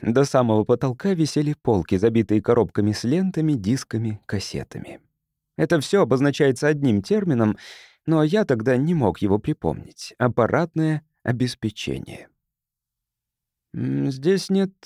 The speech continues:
мебели, правильно? Кроме..." Следователь взглянул на меня несколько ошарашенно.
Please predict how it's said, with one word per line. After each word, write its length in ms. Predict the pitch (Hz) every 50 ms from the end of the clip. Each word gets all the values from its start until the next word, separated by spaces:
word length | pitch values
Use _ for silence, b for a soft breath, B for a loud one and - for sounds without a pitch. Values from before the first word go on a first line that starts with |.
| - - - -
мебели, 600 | 165 180 190 220 240 202 135 95 92 104 107 110
правильно? 560 | 107 - - 214 240 190 131 104 92 90 - B B B B B B B B B _
Кроме..." 600 | - 143 151 143 139 135 131 131 123 120 113 110 _ _ _ _ _ _ _ _ _ _ _ _ _ _
Следователь 580 | - - 131 127 113 113 120 117 - 127 113 110
взглянул 480 | 110 107 110 127 131 143 160 202 214
на 80 | 175 135
меня 260 | 117 117 113 117 113
несколько 480 | 113 127 143 - - 131 123 - 135 139
ошарашенно. 800 | - - 160 156 104 76 - - - - - - - - -